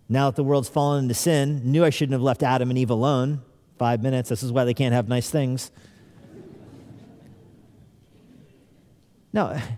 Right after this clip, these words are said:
this is all his design. Now, how can people be morally responsible for their sin and yet God be sovereign over sin?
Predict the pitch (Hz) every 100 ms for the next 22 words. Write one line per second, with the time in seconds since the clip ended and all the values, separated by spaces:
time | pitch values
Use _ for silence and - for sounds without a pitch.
0 | - - - - - _ _ _ 175 180
1 | 165 175 185 175 175 - 160 120 127 165
2 | 151 104 98 104 - _ _ _ _ _
3 | _ _ _ _ _ _ _ _ _ _
4 | _ _ _ _ _ _ _ _ _ _
5 | _ _ _ _ _ 139 120 104 151 160
6 | 139 - - - _ _ _ - 135 113
7 | 87 - _ _ _ _ - 175 156 143
8 | 117 123 123 143 147 139 123 117 - 139
9 | 135 135 120 110 120 104 101 - 160 127
10 | 110 107 120 107 117 120 110 113 - 127
11 | 123 107 110 123 139 120 - 92